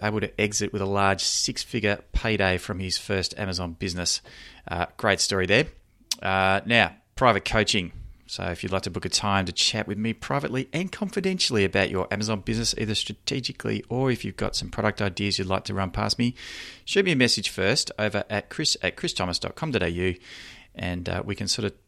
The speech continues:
take things from there and see whether, um, it might be worth booking a time to, to really do, go, dive into it. Whether,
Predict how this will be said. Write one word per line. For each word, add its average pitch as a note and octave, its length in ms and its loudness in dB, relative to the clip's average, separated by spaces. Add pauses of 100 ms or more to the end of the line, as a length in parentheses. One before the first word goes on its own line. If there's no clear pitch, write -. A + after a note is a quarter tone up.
(160)
take D3+ 180 2
things B2 160 0
from F#2+ 120 -4
there F#2 180 0
and F2+ 100 -2
see G2 140 -2
whether, F2 280 -2 (280)
um, F#2 260 -4
it G2+ 60 -8
might F#2 160 -4
be F#2+ 80 -4
worth F2+ 160 -2
booking G2 260 -6
a F2+ 60 -4
time F2+ 380 -2 (260)
to, F#2 500 0
to - 140 -2
really F#2+ 180 2
do, F#2 160 0 (300)
go, G2+ 140 2
dive F#2+ 260 2
into G#2 220 0
it. E3+ 160 0
Whether, D#3+ 260 6